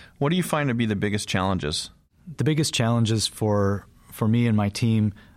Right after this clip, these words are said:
Speaker 2: are to look out ahead and envision what agriculture will be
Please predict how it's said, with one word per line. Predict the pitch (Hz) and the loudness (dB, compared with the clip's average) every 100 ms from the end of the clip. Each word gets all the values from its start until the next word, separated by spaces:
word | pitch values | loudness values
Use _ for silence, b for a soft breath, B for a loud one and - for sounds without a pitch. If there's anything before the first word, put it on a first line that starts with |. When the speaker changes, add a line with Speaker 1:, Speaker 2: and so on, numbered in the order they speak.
| - | -4
Speaker 2:
are | 110 104 | -2 -2
to | - 113 107 107 | 0 2 2 0
look | 131 143 147 | 0 0 2
out | 120 107 | 0 0
ahead | 87 107 98 101 | 0 0 0 -2
and | 98 98 | 0 2
envision | 95 95 110 107 101 | 0 0 0 2 2
what | 101 98 - - - | 2 -2 -6 -10 -6
agriculture | 104 104 110 107 - 101 | -4 -4 -2 -4 0 0
will | 95 110 104 | 0 0 0
be | 101 98 95 | 2 2 0